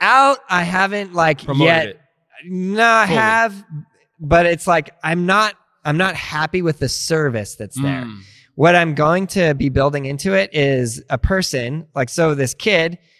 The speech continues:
Speaker 1: he has signs up for the membership, which I have no idea how much it's gonna be. There is a membership right now, but the part I'm talking about is not yet
Speaker 2: Still in
Speaker 1: being
Speaker 2: development,
Speaker 1: built.
Speaker 2: yeah.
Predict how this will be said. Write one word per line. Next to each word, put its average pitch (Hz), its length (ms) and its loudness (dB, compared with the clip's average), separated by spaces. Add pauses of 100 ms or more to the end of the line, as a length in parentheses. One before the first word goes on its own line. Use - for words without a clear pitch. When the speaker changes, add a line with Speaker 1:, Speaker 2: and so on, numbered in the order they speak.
(120)
Speaker 1:
he 143 560 -2 (260)
has 135 560 -4 (220)
signs 151 280 -4
up 190 100 -2
for 202 80 -8
the 202 100 -4
membership, 135 480 -4
which 127 160 -8
I 117 60 -4
have 110 120 -8
no 123 120 -6
idea 131 280 -2
how 123 80 -6
much 123 180 -8
it's 131 120 -10
gonna 139 160 -8
be. 104 300 -12 (180)
There 147 120 -2
is 180 180 0
a 185 60 0
membership 160 440 -4
right 131 200 -2
now, 127 180 -6
but 117 160 -8
the 110 80 -12
part 127 220 -4
I'm 113 100 -8
talking 117 340 -6
about 135 280 -2
is 110 120 -6
not 117 220 -10 (280)
yet 117 420 -2
Speaker 2:
Still 131 160 -2
in 117 100 0
Speaker 1:
being - 0 -
Speaker 2:
development, 113 400 -2
Speaker 1:
built. 107 140 -20
Speaker 2:
yeah. 101 40 -20